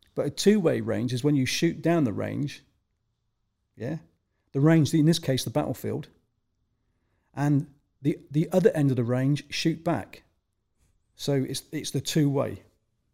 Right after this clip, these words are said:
yeah? Which was their jokey way of saying that on operations. Well, when you, when you, the mistake you can make is in peacetime, you shoot and there isn't, it isn't coming back at you,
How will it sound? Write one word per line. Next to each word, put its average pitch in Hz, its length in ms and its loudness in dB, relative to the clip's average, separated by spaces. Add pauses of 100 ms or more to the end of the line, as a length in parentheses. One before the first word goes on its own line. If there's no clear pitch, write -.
yeah? 131 200 -10 (840)
Which 143 200 -10
was 131 100 -2
their 143 180 2
jokey 151 400 0
way 117 160 -4
of 113 100 -8
saying 127 440 -2
that 127 120 -8 (480)
on 139 120 0
operations. 131 720 -4 (1500)
Well, 143 120 -8 (140)
when 170 260 4
you, 247 220 2
when 214 160 2
you, 226 100 2
the 165 200 -2
mistake 175 280 2
you 202 60 -6
can 180 140 2
make 185 240 2
is 131 120 2
in 147 100 2
peacetime, 131 600 -2 (240)
you 156 120 -4
shoot 147 440 2 (400)
and 143 80 -2
there 151 80 2
isn't, 165 400 0 (460)
it 143 120 -8
isn't 165 380 -2
coming 160 220 4
back 160 240 0
at 160 60 -4
you, 110 220 -6